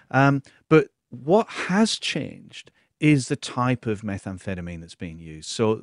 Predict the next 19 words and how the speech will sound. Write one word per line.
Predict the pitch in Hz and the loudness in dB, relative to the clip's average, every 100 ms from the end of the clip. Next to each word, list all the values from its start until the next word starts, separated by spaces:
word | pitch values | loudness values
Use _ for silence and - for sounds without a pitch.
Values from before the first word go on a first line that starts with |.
| _ | _
people | 175 190 208 180 | -4 2 4 6
who | 151 139 | 4 4
are | |
using, | 120 123 135 123 98 - - _ _ _ - | 4 6 6 4 -2 -12 -20 _ _ _ -6
um, | 104 101 98 98 113 | -2 0 -2 -4 -8
uh, | 123 104 107 | -10 -8 -6
are | |
using | 107 113 123 110 107 | -2 2 2 2 -2
a, | 104 101 | -4 -6
a | 104 | -8
far | - 113 113 | -2 0 0
more | 101 | -2
potent | - - 117 - 87 | -6 -6 -6 -6 -12
form | - 101 85 | -8 -8 -6
in | 101 | -8
the | |
form | 107 113 95 | -4 -4 -4
of | 92 | -6
ice, | 90 80 - - | -8 -10 -14 -20